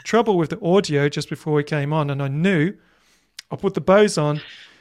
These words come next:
and I'll just be connected to my laptop, whatever. Uh, but yeah, that's a different point.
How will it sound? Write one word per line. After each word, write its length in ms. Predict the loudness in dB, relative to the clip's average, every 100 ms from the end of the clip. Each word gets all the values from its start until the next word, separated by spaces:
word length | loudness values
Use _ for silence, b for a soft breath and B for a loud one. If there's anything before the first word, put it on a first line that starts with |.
| B B _
and 140 | -2 0
I'll 140 | 0
just 180 | -2 -2
be 100 | -2
connected 520 | 0 -2 -2 -6 -6
to 80 | -4
my 80 | -2
laptop, 440 | -2 -4 -8 -6
whatever. 360 | -6 -4 -4 -6 B B B B B _
Uh, 280 | -2 0 0
but 280 | 0 -2 -2
yeah, 100 | -2
that's 240 | 2 2 0
a 40 |
different 340 | -6 -6 -6 -4
point. 240 | -4